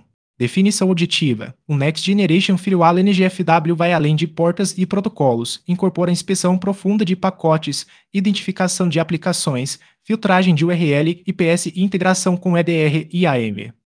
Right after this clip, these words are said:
Dois. Visão para decisores, um controlador central que entende o usuário, aplicação e conteúdo,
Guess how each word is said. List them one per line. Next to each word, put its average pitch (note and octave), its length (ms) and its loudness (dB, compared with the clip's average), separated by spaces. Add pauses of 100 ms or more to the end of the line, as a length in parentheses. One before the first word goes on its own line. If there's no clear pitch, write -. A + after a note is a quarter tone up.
(160)
Dois. C3 440 2 (320)
Visão D#3+ 260 2
para E3 220 0
decisores, D#3 800 0
um G3 140 2
controlador G3+ 580 0
central F3+ 420 2
que F3+ 120 -2
entende D3 280 0
o E3 40 2
usuário, C#3+ 580 0
aplicação F#3+ 580 -2
e F3+ 80 0
conteúdo, F#3 640 -2